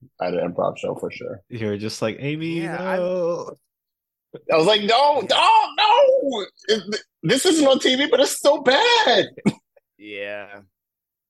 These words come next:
Speaker 3: Yeah, and it's pr-, and probably within the context, not to say that this needs to be defended,
Speaker 1: Yes.
Speaker 3: 'cause I, as you
Speaker 1: Yes.
Speaker 3: said, it was obviously a joke, but, like, in the context of it, you were like, "I guess," <laughs> right? Like,
Speaker 1: I
Speaker 3: "I guess
Speaker 1: guess.
Speaker 3: that's
Speaker 1: I
Speaker 3: what you would say
Speaker 1: mean,
Speaker 3: right now."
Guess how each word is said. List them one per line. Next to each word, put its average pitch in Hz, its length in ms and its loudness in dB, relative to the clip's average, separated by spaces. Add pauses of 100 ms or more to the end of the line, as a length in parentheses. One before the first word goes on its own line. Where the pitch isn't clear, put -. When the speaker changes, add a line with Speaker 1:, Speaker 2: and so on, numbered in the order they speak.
Speaker 3:
Yeah, 85 420 -16
and 143 120 -10
it's 175 260 -6
pr-, 233 200 -16
and 190 160 -14
probably 240 340 -14
within 156 380 -14
the 135 100 -14
context, 127 580 -16
not 156 200 -12
to 127 120 -20
say 120 180 -18
that 110 220 -20
this 107 200 -20
needs 101 300 -20
to - 80 -20
be 92 120 -20
defended, 87 440 -20
Speaker 1:
Yes. - 360 -2
Speaker 3:
'cause 107 120 -14
I, 107 140 -16 (320)
as 156 260 -8
you 101 60 -8
Speaker 1:
Yes. 98 160 -8
Speaker 3:
said, 117 160 -8
it 110 80 -16
was 113 120 -20
obviously 117 440 -16
a 101 40 -14
joke, 95 340 -16 (260)
but, 104 160 -18
like, 110 240 -16
in 139 80 -18
the 135 100 -18
context 139 460 -12
of 117 100 -12
it, 117 60 -20
you 113 80 -20
were 117 80 -16
like, 110 200 -14 (120)
"I - 20 -20 (120)
guess," 202 540 -8
<laughs> - 440 -10
right? 214 240 -8
Like, 214 260 -4
Speaker 1:
I 208 140 -10
Speaker 3:
"I 165 60 -6
guess 214 420 -2
Speaker 1:
guess. - 100 -20 (260)
Speaker 3:
that's 269 220 -6
Speaker 1:
I 262 40 -2
Speaker 3:
what 294 120 4
you 311 120 2
would 302 120 0
say 285 200 2
Speaker 1:
mean, 311 40 -8
Speaker 3:
right 330 240 -4
now." 359 300 -6